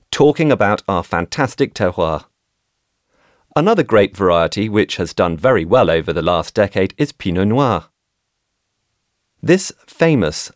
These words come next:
rather defiant variety can be frustrating, but also gives us a lot of satisfaction. And you know,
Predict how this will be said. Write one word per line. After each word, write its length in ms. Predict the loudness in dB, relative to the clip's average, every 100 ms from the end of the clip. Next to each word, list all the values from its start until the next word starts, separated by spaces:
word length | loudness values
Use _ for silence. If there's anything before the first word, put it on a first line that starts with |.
| -8
rather 400 | -2 0 2 0
defiant 600 | 0 -4 -6 -4 -2 -2
variety 540 | 0 2 2 0 -6 -10
can 300 | -12 -6 -4
be 120 | -2 -2
frustrating, 720 | -2 -4 0 0 0 -4 -8 -10
but 160 | -6 -2
also 300 | 0 0 -4
gives 320 | -2 -4 -2
us 180 | -2 -2 -4
a 80 | 0
lot 280 | 2 0
of 100 | -2
satisfaction. 840 | -4 -6 -6 -4 -4 -4 -6 -8 -10 _ _ _ _ _ _ _ -18 -4
And 180 | -2 0
you 80 | 2
know, 200 | 4